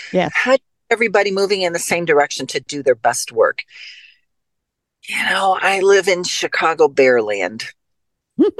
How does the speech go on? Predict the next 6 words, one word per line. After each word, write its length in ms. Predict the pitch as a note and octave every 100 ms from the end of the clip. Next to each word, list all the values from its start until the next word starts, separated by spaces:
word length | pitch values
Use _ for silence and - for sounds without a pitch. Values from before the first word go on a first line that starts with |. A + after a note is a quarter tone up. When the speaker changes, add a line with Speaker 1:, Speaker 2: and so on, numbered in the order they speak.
| A#4+ - B4 - C5 _ - _ - _ - - -
Speaker 2:
How 400 | F#3+ G3 G#3+ A#3
does 520 | G3+ D#3+ D#3+ D#3+ - _ -
a 140 | C#3+ -
team 680 | - - - F3+ F3+ F#3 F#3+ G3+ _ _ _ _ _ _ -
move 540 | C3 C3+ D3 E3 F#3
themselves 840 | E3+ C#3+ D3 - C#3+ C3+ C3+ -